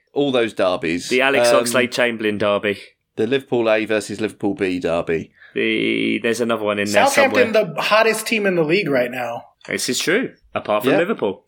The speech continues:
Speaker 3: Well, will Liverpool get their first loss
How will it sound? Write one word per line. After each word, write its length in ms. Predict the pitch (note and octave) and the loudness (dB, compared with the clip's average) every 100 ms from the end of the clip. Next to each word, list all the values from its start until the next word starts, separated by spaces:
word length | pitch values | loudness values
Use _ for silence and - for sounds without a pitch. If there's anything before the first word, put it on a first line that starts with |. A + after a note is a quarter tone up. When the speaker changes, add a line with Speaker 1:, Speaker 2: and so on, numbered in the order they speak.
| _ D3 | _ -2
Speaker 3:
Well, 440 | E3 F3 G3 G3+ | 4 4 4 0
will 540 | D#3 A3+ B3 B3+ B3 - | 4 4 4 0 -6 -16
Liverpool 480 | F#3 G#3+ A3 A3 G#3 | -4 -2 0 0 2
get 180 | F#3+ G3 | 2 2
their 100 | F#3+ | 0
first 280 | - F3+ - | 0 -2 2
loss 400 | G#3 F3 - | 2 2 -2